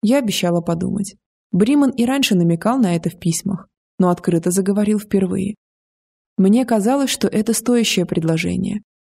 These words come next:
Жан Большой, в отличие от мамы, никогда не верил в медицинскую страховку, и я не могла оплачивать уход за ним из своих скудных заработков. Несомненно, он нуждался в помощи. А у меня своя жизнь, в Париже, куда я могу,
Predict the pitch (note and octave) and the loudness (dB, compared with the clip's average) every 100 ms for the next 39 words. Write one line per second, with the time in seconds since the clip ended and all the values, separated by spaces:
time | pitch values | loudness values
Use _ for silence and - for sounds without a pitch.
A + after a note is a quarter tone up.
0 | _ - G3 D4+ C4 F#3+ F#3 D4 B3 F#3+ | _ -2 2 2 2 0 0 0 0 0
1 | G#3+ G#3 G3+ G3 F3+ F3 F3+ G3 _ _ | -2 0 -2 0 0 0 -4 -8 _ _
2 | - A#3 C#4+ B3 C#4+ A3+ F3+ B3+ A#3+ F#3 | 0 2 2 0 2 2 2 2 4 4
3 | E3 E3 E3+ - E3+ - F3+ - E3 - | 2 0 -4 -2 -2 0 -2 -2 -4 -6
4 | G#3 - _ _ - F#3+ G#3+ A#3 B3 B3 | -12 -12 _ _ -2 2 4 4 4 2
5 | B3+ G3+ F#3 F#3+ - F3+ F#3 F3+ G#3+ F3 | 2 2 0 0 0 0 0 0 0 2
6 | F3 A#3 D4 F#3 F3+ F3 E3+ - - E3+ | 2 2 2 -2 -2 0 -2 -4 -4 0
7 | F3+ F3+ F#3 F3 E3 E3 - G3 _ _ | 0 0 0 0 -2 -6 -10 -14 _ _
8 | _ _ _ G3+ A3 B3+ D4+ E4+ C#4+ - | _ _ _ 0 2 0 2 2 2 2
9 | C4+ B3+ F#3 F3 E3 E3+ - F3 F3+ - | 2 2 2 -2 -2 -4 -2 -2 -2 -4
10 | G#3+ - _ _ - F3+ F#3+ A3 A3+ A3 | -6 -8 _ _ 0 2 4 4 2 0
11 | G#3+ G#3+ F3 F3+ E3 G3+ - _ - F#3+ | 0 0 0 0 -2 -6 -10 _ -2 2
12 | F#3+ A3 F#3+ G3 - _ _ - F#3 G#3 | 4 2 0 -4 -10 _ _ -2 2 2
13 | G#3+ A3+ A#3+ G3 E3+ G3 | 4 4 2 2 -2 -4